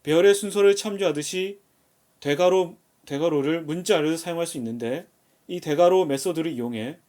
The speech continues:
정규식에 일치하는 문자열을 얻을 수 있습니다. 정규식을 사용하는 다른 방법보다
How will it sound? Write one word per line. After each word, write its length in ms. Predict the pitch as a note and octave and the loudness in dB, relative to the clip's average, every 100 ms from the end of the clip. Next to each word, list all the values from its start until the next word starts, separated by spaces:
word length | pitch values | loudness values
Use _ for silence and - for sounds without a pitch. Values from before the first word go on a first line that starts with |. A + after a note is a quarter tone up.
| _ _ _ _ | _ _ _ _
정규식에 560 | - D3+ F#3 - F3+ F3 | -8 -6 -6 -6 -2 -2
일치하는 500 | F3+ - F#3+ F3+ D3+ | -2 -6 -6 -6 -6
문자열을 720 | D3 D#3+ C#3 C3+ E3 G#3 G#3+ _ | -6 -4 -4 -2 -4 -4 -8 _
얻을 220 | - C3+ F3 | -6 -4 -4
수 140 | - | -6
있습니다. 560 | C#3 C3 A2 G2+ G2 F#2 _ _ _ _ _ _ _ _ | -10 -10 -10 -10 -14 -18 _ _ _ _ _ _ _ _
정규식을 520 | - E3 G3+ A3 G#3 | -8 -2 -2 0 0
사용하는 460 | G#3 G3+ F#3 F#3 F#3 | 0 -2 -2 -4 -6
다른 240 | C#3+ D#3+ | -4 -4
방법보다 720 | D3+ D#3+ E3+ C3+ C3+ E3 G3 | -4 -8 -6 -2 -2 -2 -6